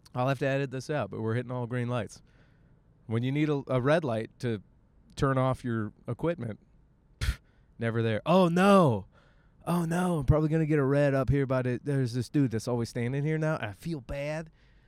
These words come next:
'cause I'm like, "Ah," he sees me with a microphone. He's like, "You have money." I'm like, "I don't have any <laughs> cash on me right now, dude. And I do not wanna give you an S M fifty-eight to pawn." I, I wish I could. Oh, we're hitting it.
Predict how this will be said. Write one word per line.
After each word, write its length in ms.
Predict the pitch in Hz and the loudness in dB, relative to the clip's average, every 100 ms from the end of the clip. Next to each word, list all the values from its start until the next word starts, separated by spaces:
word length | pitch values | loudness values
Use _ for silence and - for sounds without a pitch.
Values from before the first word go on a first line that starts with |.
| _ - | _ -20
'cause 140 | 135 | -16
I'm 140 | 123 139 | -14 -14
like, 140 | - | -12
"Ah," 640 | 165 185 185 175 175 170 165 | -8 -6 -6 -6 -6 -6 -4
he 120 | 147 | -4
sees 320 | 143 190 190 | -2 -2 -2
me 160 | 180 175 | 0 0
with 180 | 151 143 | 0 -2
a 80 | 135 | -4
microphone. 640 | 139 175 160 131 135 127 | -4 -4 -4 -6 -4 -4
He's 120 | 117 | -2
like, 180 | 127 117 | -2 2
"You 140 | 202 202 | 2 2
have 240 | 214 185 | -2 -4
money." 340 | 208 226 208 | -2 -2 0
I'm 140 | 151 123 | -2 -2
like, 160 | 135 - | -6 -8
"I 240 | 226 240 | -10 -10
don't 340 | 247 262 269 | -10 -10 -8
have 280 | 262 277 247 - _ - _ - | -8 -8 -8 -14 _ -20 _ -4
any 240 | 277 302 | 0 2
<laughs> 100 | 320 | 2
cash 580 | - - 359 262 190 - | 2 4 4 4 0 -6
on 180 | 170 143 | -6 -6
me 120 | 135 | -4
right 260 | 143 151 143 | -2 -2 -2
now, 220 | 135 120 | -6 -6
dude. 360 | 117 170 214 196 _ - - - | -4 -2 -2 -4 _ -20 -18 -6
And 280 | 165 170 - | -4 -4 -4
I 200 | 156 180 160 - - - | 0 2 0 -6 -16 -2
do 180 | 262 262 | 2 4
not 260 | 196 196 | 2 0
wanna 220 | 175 175 | -2 -2
give 160 | 170 165 | 0 0
you 120 | 160 | 0
an 100 | 156 | -2
S 220 | 151 147 | -4 -6
M 120 | 156 139 | -8 -6
fifty-eight 520 | 151 127 143 135 123 | -6 -4 -2 -2 -4
to 60 | |
pawn." 440 | 127 143 117 110 104 - | -8 -8 -8 -8 -14 -4
I, 180 | 143 160 - | 2 2 4
I 200 | 160 175 - - 131 | 0 0 -4 -14 -6
wish 460 | 170 247 - - - - _ _ 135 | 0 0 0 -8 -14 -20 _ _ -4
I 60 | |
could. 260 | 139 214 196 | 4 6 8
Oh, 140 | 180 202 | 8 6
we're 180 | 170 160 | 6 6
hitting 240 | 156 | 6
it. 80 | 117 | 2